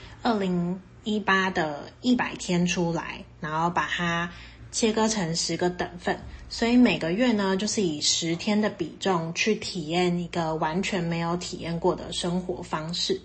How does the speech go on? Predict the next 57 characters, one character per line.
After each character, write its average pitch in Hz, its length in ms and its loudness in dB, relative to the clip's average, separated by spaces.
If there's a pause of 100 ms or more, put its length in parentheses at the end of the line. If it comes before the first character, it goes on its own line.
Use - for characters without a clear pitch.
包 185 220 4
括， 185 160 2 (600)
呃， 165 340 -2
不 220 80 2
说 233 240 4
话 233 180 8
的 196 120 0
十 180 240 -2
天 208 280 0
啦， 190 380 4
那 196 260 2 (280)
去 - 180 0
当 208 240 4
海 190 240 2
女 175 240 4
潜 160 320 0
水 175 160 0
的 151 140 -4
十 151 240 -4
天 180 340 -2
啦， 170 320 0
然 151 180 -4
后 160 160 0
去 175 220 -4
见 196 320 0
过 196 160 0
去 196 160 -4
爱 226 240 0
人 151 220 -2
的 151 120 -4
十 - 280 -6
天。 156 440 -6 (800)
我 196 100 0
觉 226 120 4
得 254 60 8
这 269 120 8
超 240 240 8
勇 185 220 4
敢 170 160 4
的， 151 80 -4
因 180 100 2
为 202 80 2
他， 190 280 2
他 202 180 0
是 202 120 -4
真 190 220 2
的 185 100 4
把 175 260 -4
前 170 220 -4
任 180 220 0
约 170 180 2
出 165 260 -2
来， 160 220 0
然 147 120 -8
后 151 100 -6
可 - 140 -6
能 165 100 -6